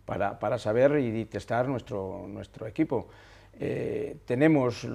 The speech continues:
como te digo, como objetivo esta vuelta, es, es una vuelta súper importante, al igual que Madrid y otro par de ellas, eh, que están muy marcadas en el calendario.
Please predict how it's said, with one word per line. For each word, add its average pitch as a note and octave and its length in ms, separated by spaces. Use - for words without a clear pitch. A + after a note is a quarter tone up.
como A#2 200
te B2 120
digo, A#2 420
como A#2 220
objetivo A#2+ 360
esta A#2+ 160
vuelta, E3+ 480
es, G#2 280
es B2 240
una B2+ 80
vuelta A2+ 340
súper A#2 320
importante, D#3 640
al A2+ 120
igual A2 220
que - 100
Madrid C#3 540
y G#2+ 280
otro G#2+ 220
par G#2+ 160
de A#2 120
ellas, B2 260
eh, - 180
que A2+ 120
están B2+ 240
muy C3 360
marcadas A2 440
en G2+ 80
el G2 80
calendario. - 480